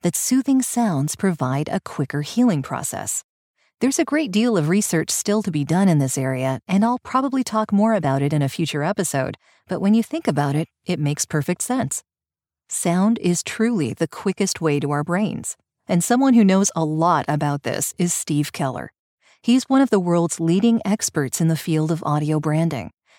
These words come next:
and his TEDx talk in Nashville a few years back is brilliant stuff. In fact, he was just hired by Pandora U S to be their sonic strategy director.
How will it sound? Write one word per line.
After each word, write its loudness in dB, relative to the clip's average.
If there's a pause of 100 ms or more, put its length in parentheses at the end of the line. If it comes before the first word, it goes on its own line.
(120)
and 2
his 2
TEDx 0
talk 0
in 2
Nashville 0
a -6
few -2
years -2
back -2
is 2
brilliant 0
stuff. -8 (440)
In 6
fact, 0
he 0
was 2
just -4
hired 0
by 0
Pandora 0
U 0
S 0
to 0
be 2
their 2
sonic 0
strategy 0
director. -8